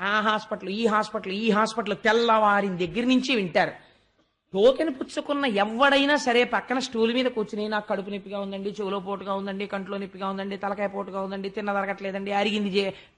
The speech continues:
అరగ-, అరిగినా కూడా అరగలేదని బెంగ వచ్చేస్తోందండి," ఇలాంటి దిక్కుమాలిన రుగ్మతలు చెప్పేవాడే కానీ సరదాగా వచ్చి ఓ శ్లోకం చెప్పేవాడు లేడయ్యా అని ఐవీ రావు గారు అనొచ్చా? అనరు. ఎందుకనరు? ఎవరు చెప్పరు ఆ శ్లోకాలు ఆయన దగ్గర. ఆయన దగ్గర బాధలే చెప్తారు అంతే.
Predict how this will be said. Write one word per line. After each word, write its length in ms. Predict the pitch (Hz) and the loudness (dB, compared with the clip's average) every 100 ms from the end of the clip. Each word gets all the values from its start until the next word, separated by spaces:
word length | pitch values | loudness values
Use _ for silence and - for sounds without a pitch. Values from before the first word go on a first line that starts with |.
| _ _ - | _ _ 0
అరగ-, 300 | 208 226 247 - | 2 2 0 2
అరిగినా 460 | 202 254 285 311 | 6 8 10 10
కూడా 200 | 277 285 | 8 8
అరగలేదని 420 | 277 262 262 254 247 | 8 8 6 6 4
బెంగ 200 | 226 220 | 2 2
వచ్చేస్తోందండి," 720 | 220 226 220 208 208 208 208 - _ _ | 0 -2 -2 0 2 0 -2 -12 _ _
ఇలాంటి 400 | 185 220 277 294 | -2 2 4 2
దిక్కుమాలిన 500 | 233 208 254 277 285 | 0 0 2 2 2
రుగ్మతలు 440 | 254 202 226 269 277 | 2 0 -2 -2 -2
చెప్పేవాడే 540 | 254 - 247 247 240 | -4 -2 0 2 0
కానీ 400 | 233 208 196 196 - - _ _ - | 2 4 4 2 -4 -20 _ _ -6
సరదాగా 420 | 170 190 220 247 | -2 0 0 0
వచ్చి 280 | 202 - 185 | -2 -2 0
ఓ 80 | 190 | 0
శ్లోకం 460 | 190 160 139 220 | 0 -2 0 0
చెప్పేవాడు 380 | 277 247 226 220 | 0 0 0 2
లేడయ్యా 320 | 202 190 185 | 0 0 0
అని 100 | 202 | 0
ఐవీ 240 | 175 196 226 | 0 2 4
రావు 160 | 240 | 4
గారు 120 | 247 | 2
అనొచ్చా? 360 | 233 240 - 269 | 0 -2 -4 -4
అనరు. 540 | - 226 220 135 - _ | -2 0 -2 -4 -12 _
ఎందుకనరు? 420 | 196 214 269 269 247 | -8 -4 -2 0 2
ఎవరు 180 | 196 | 2
చెప్పరు 320 | 240 240 240 330 | 2 0 4 4
ఆ 280 | 262 233 | 4 2
శ్లోకాలు 420 | 190 - 233 269 247 | -4 -2 0 2 2
ఆయన 140 | 220 | 0
దగ్గర. 200 | 202 196 | -4 -2
ఆయన 120 | 165 | -2
దగ్గర 200 | 160 190 | -2 -2
బాధలే 400 | 196 165 180 233 | 2 2 4 4
చెప్తారు 340 | 330 240 220 190 | 2 -2 -2 -4
అంతే. 340 | 151 - - | -2 -6 -8